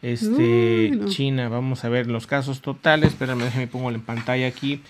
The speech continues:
Speaker 1: Ahí están los casos totales, vámonos pues por, por casos, por casos totales.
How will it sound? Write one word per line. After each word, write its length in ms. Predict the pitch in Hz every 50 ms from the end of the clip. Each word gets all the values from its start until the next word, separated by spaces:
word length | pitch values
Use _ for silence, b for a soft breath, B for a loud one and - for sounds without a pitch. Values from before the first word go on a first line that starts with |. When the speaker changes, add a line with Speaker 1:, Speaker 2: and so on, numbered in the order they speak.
| B B B B B B B
Speaker 1:
Ahí 80 | - 131
están 220 | 131 - 147 139
los 120 | 135 127
casos 280 | 131 - 135 127 120 -
totales, 560 | - 135 131 - - 170 170 165 160 165 156
vámonos 480 | 143 135 139 139 139 139 135 131 135 - _
pues 260 | - 123 117 117 117 -
por, 640 | _ - 127 117 113 113 110 110 110 110 110 107 - -
por 200 | 117 117 113 -
casos, 320 | - 139 135 120 107 104 101
por 160 | - - -
casos 280 | - 135 135 135 151 -
totales. 520 | - - - - 101 92 82 - - B